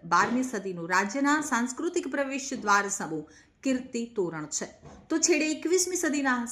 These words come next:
શાસનનું એકસો બ્યાસી મીટરનું ઊંચાઈ ધરાવતી સરદાર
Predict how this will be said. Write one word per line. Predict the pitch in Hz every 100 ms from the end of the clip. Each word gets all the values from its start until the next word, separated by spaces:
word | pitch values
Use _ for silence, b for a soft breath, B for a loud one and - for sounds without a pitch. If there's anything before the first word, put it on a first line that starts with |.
| -
શાસનનું | 233 233 240 233 180 156 - b b b b b -
એકસો | 285 311 - 294 285
બ્યાસી | 226 220 262 254 262
મીટરનું | 196 185 196 196 165 151 b b b b
ઊંચાઈ | 240 262 262 254 269
ધરાવતી | 226 190 147 139 139 - -
સરદાર | - 262 233 208 214 208